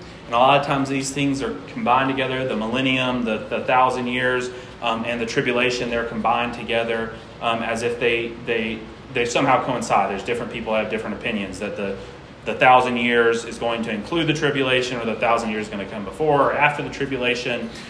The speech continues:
Um, but again, John, John is primarily, um,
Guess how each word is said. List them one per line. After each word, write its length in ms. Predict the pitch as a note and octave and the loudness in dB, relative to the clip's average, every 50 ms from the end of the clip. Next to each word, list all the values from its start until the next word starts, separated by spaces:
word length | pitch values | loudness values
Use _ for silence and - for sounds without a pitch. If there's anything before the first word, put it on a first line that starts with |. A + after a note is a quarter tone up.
| - - - | -14 -2 2
Um, 320 | B2+ B2 A#2+ A2+ A#2 A2+ - | 4 4 4 2 0 0 4
but 260 | C#3 C3+ C3 C3 - | 6 6 6 4 0
again, 460 | - B2+ D3+ D#3+ D3+ C3+ A#2+ A2+ G#2 - - - - - - - | -2 0 2 4 4 4 4 2 -4 -6 -10 -14 -16 -14 -2 4
John, 400 | C3+ D3 E3 F3 E3+ D3 - C3+ | 6 8 8 8 6 2 0 4
John 260 | D3+ D#3 F3 G3+ G3 | 6 6 8 6 4
is 100 | E3+ - | 2 -2
primarily, 840 | - - E3+ D3 D3 D3 C#3 C#3 C#3 C#3 C3+ C3 C3 B2+ A2+ F#2+ - - - - | 0 4 4 4 6 6 6 6 6 6 6 4 4 2 0 -4 -8 -12 -8 -4
um, 280 | C3 B2 A#2+ A#2 A#2 | -2 -2 -2 -2 -6